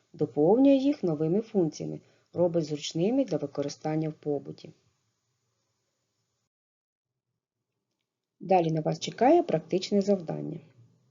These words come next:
Вам потрібно дослідити, які емблеми мають різні операційні системи.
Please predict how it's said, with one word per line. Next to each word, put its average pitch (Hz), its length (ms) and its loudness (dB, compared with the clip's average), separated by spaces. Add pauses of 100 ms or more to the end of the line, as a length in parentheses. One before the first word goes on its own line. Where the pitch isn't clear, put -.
(960)
Вам 247 200 2
потрібно 175 500 2
дослідити, 180 680 2
які 175 400 -2
емблеми 165 640 0 (240)
мають 190 680 -2
різні 190 420 -4
операційні 175 640 -4
системи. 151 480 -10